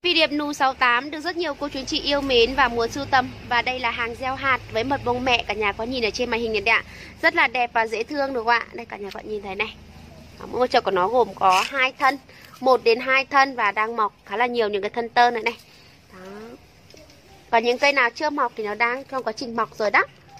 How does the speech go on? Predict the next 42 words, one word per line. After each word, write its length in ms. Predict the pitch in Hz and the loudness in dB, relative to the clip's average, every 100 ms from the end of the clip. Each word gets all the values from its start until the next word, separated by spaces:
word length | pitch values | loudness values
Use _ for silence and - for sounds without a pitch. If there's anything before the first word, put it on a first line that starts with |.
| - - | -20 -14
Đây 80 | 247 | -6
này, 120 | 247 240 - - | -6 -6 -14 -20
nhìn 260 | 226 208 208 | -14 -8 -8
thấy 120 | 214 | -4
không 100 | 233 | -6
ạ? 60 | - - - - - - - | -6 -20 -20 -20 -20 -20 -20
Xinh 260 | - 285 262 | -8 -6 -2
lắm. 240 | 214 233 359 - - - - - - - - - - - - - - - - - - - - - | -2 -2 -10 -16 -20 -20 -20 -20 -20 -20 -20 -20 -20 -20 -20 -20 -18 -18 -18 -20 -20 -20 -20 -16
Và 300 | 247 269 262 | -8 -2 0
đây 200 | 277 311 | 2 2
là 220 | 285 240 | 2 -2
cây 240 | - 277 285 | -2 -6 -4
năm 180 | 285 | -6
hai 320 | 285 285 277 285 | -6 -6 -6 -6
nhé 80 | 311 | -8
cả 100 | 202 | -6
nhà 120 | 208 | -4
nhá. 180 | 233 302 - _ - | -2 -4 -8 _ -6
Cây 140 | 269 | -4
cao 240 | - 262 | 0 0
khoảng 160 | 254 190 | 0 -6
từ 160 | 214 214 | -6 -8
mười 300 | 247 254 226 | -4 -2 -2
cho 140 | 254 | -2
đến 160 | 233 269 | -2 -2
mười 100 | 247 | 0
hai 200 | 262 262 | 0 -2
cm 120 | 269 254 | -4 -6
thôi, 100 | 269 262 | -6 -8
không 120 | 254 | -6
quá 120 | 294 | -2
là 100 | 254 | -2
cao 300 | 254 233 240 | 0 2 2
đâu 120 | 240 | 2
ạ. 60 | 233 - - - - - - | -2 -4 -20 -20 -20 -18 -10
Đó, 260 | 190 202 233 | -6 -4 -2
những 120 | 226 | -2
cái 100 | 226 | 0
thân 180 | 277 254 | -2 2
tơ 200 | 269 269 | 2 2
của 100 | 208 | 0
nó, 280 | 185 196 | 0 0